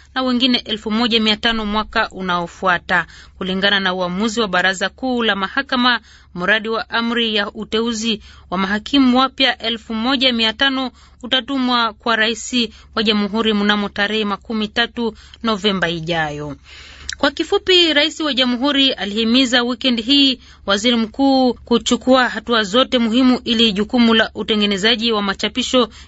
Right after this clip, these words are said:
yote ya tathmini kama vile diploma, pasipoti na vinginevyo lirudi kwa uhakika na kwa kipekee kwa Benki Kuu ya Kongo. Felix Tshisekedi aliwaagiza wajumbe wa serikali, kila mmoja kwa kadri anavyohusika,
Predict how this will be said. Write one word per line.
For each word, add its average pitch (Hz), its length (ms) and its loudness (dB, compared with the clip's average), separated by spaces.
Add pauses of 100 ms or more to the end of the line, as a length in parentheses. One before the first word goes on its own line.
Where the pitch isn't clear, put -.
yote 226 260 2
ya 202 100 2
tathmini 240 600 0
kama 208 260 -4
vile 226 360 0
diploma, 240 640 0 (360)
pasipoti 233 720 -4 (260)
na 190 100 -2
vinginevyo 226 760 0 (100)
lirudi 214 360 0
kwa 214 180 -6
uhakika 220 760 -2
na 208 160 -4
kwa 220 120 -8
kipekee 233 580 -2
kwa 214 200 -4
Benki 226 360 -2
Kuu 254 280 -4
ya 208 160 -2
Kongo. 175 540 -6 (320)
Felix 185 440 -4
Tshisekedi 247 720 0
aliwaagiza 170 680 0
wajumbe 220 420 4
wa 208 140 2
serikali, 254 680 -2 (280)
kila 226 240 0
mmoja 302 400 0
kwa 254 180 -4
kadri 262 500 0
anavyohusika, 226 1000 -2